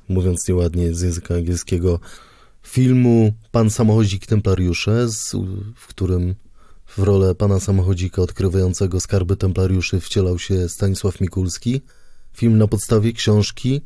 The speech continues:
Zbigniewa Nienackiego z serii Pan Samochodzik. Oczywiście ja muszę powiedzieć, że jestem z pokolenia, które na tych książkach się wychowało i pana Samochodzika znało na pamięć. A pan, panie doktorze, czy pan czytał tą książkę? Bo tam jest bardzo duży i ciekawy opis w ogóle o templariuszach w Polsce i ich skarbie.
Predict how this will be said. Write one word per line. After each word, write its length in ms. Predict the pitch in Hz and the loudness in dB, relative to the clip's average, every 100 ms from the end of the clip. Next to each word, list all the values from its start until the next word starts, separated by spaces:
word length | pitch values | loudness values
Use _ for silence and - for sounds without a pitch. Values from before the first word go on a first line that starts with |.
| - | -6
Zbigniewa 520 | 92 95 92 98 90 | -4 -2 2 2 2
Nienackiego 680 | 87 87 80 - 104 87 85 | 0 0 -2 -2 -2 -2 -4
z 40 | |
serii 340 | - - 87 | -4 -4 -2
Pan 180 | 90 92 | -2 -2
Samochodzik. 560 | 85 95 98 98 82 - - _ _ _ _ 117 | 0 0 2 0 -2 -8 -20 _ _ _ _ -2
Oczywiście 360 | 113 110 - | 0 0 2
ja 40 | 101 | 2
muszę 200 | 98 85 | 0 -2
powiedzieć, 420 | 92 98 98 87 | 0 2 2 0
że 240 | 92 92 | 0 2
jestem 280 | 92 - 98 | 2 0 -2
z 80 | - | -2
pokolenia, 640 | - 95 95 92 92 90 | -4 0 2 2 2 0
które 520 | - - 92 90 87 - | -4 -4 0 0 -2 -2
na 180 | 104 92 | -2 0
tych 180 | 95 | -2
książkach 500 | - - 92 - 82 | -4 -2 -2 0 -4
się 120 | - 90 | -2 -2
wychowało 600 | 82 98 82 85 98 113 | -2 -2 0 0 2 0
i 80 | |
pana 260 | 98 98 92 | 0 0 0
Samochodzika 640 | - 92 90 95 87 - 98 | 0 0 0 0 -2 0 0
znało 320 | 87 90 90 | 2 0 2
na 140 | 92 | 0
pamięć. 420 | - 104 92 90 - - - | 0 2 2 0 -6 -20 -12
A 60 | 104 | -4
pan, 200 | 120 113 | 0 2
panie 260 | 120 113 | 2 2
doktorze, 480 | 110 107 - 107 170 | 2 0 0 2 0
czy 120 | - | -2
pan 320 | - 117 110 113 | -2 2 2 0
czytał 300 | - 113 110 | -2 0 0
tą 160 | 107 107 | 0 -2
książkę? 400 | - 110 - 147 | -2 -2 -2 -4
Bo 100 | 151 | -2
tam 140 | 120 | -2
jest 160 | 151 139 | -2 -2
bardzo 420 | 113 107 113 139 | 0 2 2 0
duży 240 | 110 117 | 0 0
i 40 | 139 | 0
ciekawy 340 | - 123 107 | -2 -2 0
opis 240 | 139 - 82 | 0 -2 -2
w 80 | |
ogóle 220 | 78 76 78 | -2 -2 -2
o 80 | |
templariuszach 640 | 78 90 87 85 80 78 76 | 0 -2 0 -2 -2 -6 -10
w 60 | - | -8
Polsce 440 | 82 78 - 120 | -6 -6 -2 0
i 40 | |
ich 180 | 101 127 | 0 -2
skarbie. 560 | - - 120 85 82 | -4 0 0 2 0